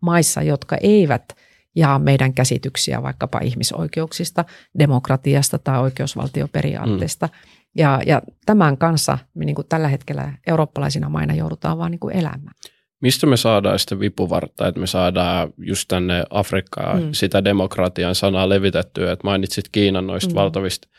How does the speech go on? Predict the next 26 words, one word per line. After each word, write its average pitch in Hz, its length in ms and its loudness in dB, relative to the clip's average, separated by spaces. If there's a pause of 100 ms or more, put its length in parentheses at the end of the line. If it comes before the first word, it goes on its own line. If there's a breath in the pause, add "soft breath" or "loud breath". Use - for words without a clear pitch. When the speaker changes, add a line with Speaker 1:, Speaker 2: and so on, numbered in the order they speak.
(600 soft breath)
Speaker 2:
resursseista, 101 840 0 (100)
niin 98 120 -4
niillähän 104 280 4
on 101 80 2
niinku 101 180 0
kaikki 101 400 0
tarjota 87 520 0
Afrikalle. - 600 -2 (720 soft breath)
Ää, 87 240 0 (140)
Pekka 98 260 -2
Haavisto 95 440 0
toi 87 180 0
meille 90 260 2 (140)
siellä 87 220 -2 (160)
jonkun 92 300 -4 (300)
legendaarisen 92 1040 0 (440)
tarinan 95 440 2
siitä, 87 340 -2
että 92 120 -4
kun 92 120 -6
Kiinalla 98 380 2
on 87 100 -2
tarjota 90 320 0
periaatteessa 90 760 -2
ihan 92 200 -4
kaikki, - 520 -4